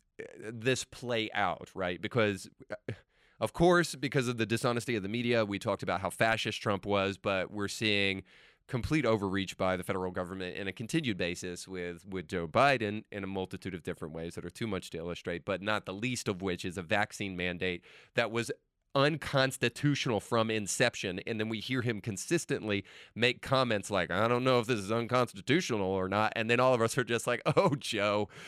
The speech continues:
Um, and he's like, "Uh, is that not gonna pause anybody?" And so, all right, so we're seeing right in front of our face the, um, the elevation of the executive branch and the, the repercussions of such a thing. All right. Um,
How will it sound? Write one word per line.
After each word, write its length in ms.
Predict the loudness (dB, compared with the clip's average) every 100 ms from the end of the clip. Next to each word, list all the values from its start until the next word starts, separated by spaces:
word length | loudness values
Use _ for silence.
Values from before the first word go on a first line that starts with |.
| -12 0
Um, 480 | 4 4 4 0 -2
and 200 | 2 4
he's 160 | 4 4
like, 340 | 4 4 -2 2
"Uh, 440 | 6 8 8 8 4
is 100 | 4
that 320 | 4 2 2
not 180 | 2 4
gonna 140 | 2
pause 360 | 4 4 4 2
anybody?" 400 | 2 2 2 2
And 140 | 0
so, 200 | 4 4
all 100 | 4
right, 220 | 2 0 -2
so 160 | 0
we're 200 | 2 2
seeing 380 | 0 2 4 4
right 180 | 6 4
in 60 | 2
front 180 | 0 2
of 60 |
our 120 | 2
face 340 | 4 2 2 -2 -16 -18 -6
the, 320 | 2 4 4 2
um, 560 | 2 4 4 2 -2 -10
the 180 | -6 -4 0
elevation 440 | 2 2 2 0
of 80 | 0
the 100 | 0
executive 500 | 0 0 0 -2 -2
branch 340 | -2 -2 -4
and 420 | -4 -4 -4 -8 -14 _ -16 -14 -16 -20 -10
the, 400 | -6 -4 -6 -10 -12
the 200 | -10 -8
repercussions 840 | -6 -6 -4 -6 -2 0 0 -4 -8
of 100 | -8
such 240 | -8 -8
a 40 | -10
thing. 300 | -8 -10 -10 _ _ -6
All 60 |
right. 160 | -6 -8 _ -20 -20 -20 -20 -2
Um, 400 | 2 2 2 -2